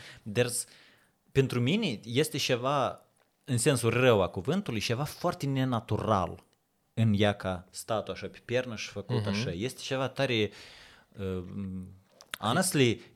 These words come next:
Speaker 1: evil în asta.
Speaker 2: А если, например, ты такой же Виорел, только ты подписался, всё удалил,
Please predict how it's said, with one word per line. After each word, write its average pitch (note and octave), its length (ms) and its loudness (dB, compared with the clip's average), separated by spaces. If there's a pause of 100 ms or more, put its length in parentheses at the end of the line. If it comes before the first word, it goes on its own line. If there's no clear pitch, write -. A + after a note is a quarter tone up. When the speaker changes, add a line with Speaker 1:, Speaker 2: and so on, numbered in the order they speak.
Speaker 1:
evil C3+ 520 4
în G2+ 140 -4
asta. F2+ 380 -8 (120)
Speaker 2:
А D#3+ 100 0
если, A2 380 -2
например, A2+ 520 -4
ты C#3 100 -8
такой B2+ 300 -2
же A2+ 100 -2
Виорел, G#2 340 -2
только C#3+ 200 -8
ты B2+ 80 -8
подписался, A#2+ 580 -4
всё - 220 -2
удалил, A#2 340 -2